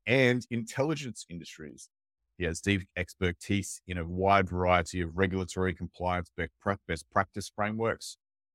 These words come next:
backed by the requisite technical depth to be able to cut through the noise and recommend the right cyber solution to the C-suite when it matters. He is, don't hold this against him,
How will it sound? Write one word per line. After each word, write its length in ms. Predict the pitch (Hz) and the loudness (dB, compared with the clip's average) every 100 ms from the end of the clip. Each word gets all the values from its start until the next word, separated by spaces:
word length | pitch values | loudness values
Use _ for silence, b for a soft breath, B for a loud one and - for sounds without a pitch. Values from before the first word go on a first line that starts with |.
| _ | _
backed 240 | 92 87 - | 0 0 0
by 140 | 90 | 2
the 100 | 87 | 2
requisite 480 | 85 98 - 87 90 | 2 2 0 -6 -4
technical 400 | - 95 92 90 | -2 -2 -2 -6
depth 360 | 82 95 - - | 0 2 0 -4
to 60 | |
be 120 | 90 | 0
able 140 | 90 85 | 2 0
to 60 | - | -4
cut 220 | - 76 | -6 -6
through 180 | - 92 | -6 -6
the 80 | 85 | -4
noise 320 | 87 90 87 | -2 -2 -4
and 140 | 85 | -4
recommend 420 | 82 87 87 82 80 | -6 -6 -6 -4 0
the 60 | |
right 220 | 90 113 | 4 4
cyber 280 | - 110 98 | 4 0 0
solution 560 | - 101 101 - 104 98 _ _ _ _ - | -2 0 0 0 -4 -4 _ _ _ _ -12
to 100 | 87 | -8
the 100 | 87 | -6
C-suite 600 | - 95 95 95 90 85 | 2 2 2 0 -2 0
when 180 | 87 | -4
it 120 | 82 73 | -4 -2
matters. 600 | 78 82 76 - - - _ _ _ - | 0 0 -4 -8 -14 -16 _ _ _ 2
He 200 | 120 131 | 6 8
is, 420 | 143 131 - - _ - | 8 6 0 -10 _ -2
don't 180 | 92 | 0
hold 180 | 98 101 | 2 2
this 160 | 101 104 | 2 0
against 340 | 92 107 - | 2 2 2
him, 200 | 113 113 | 2 2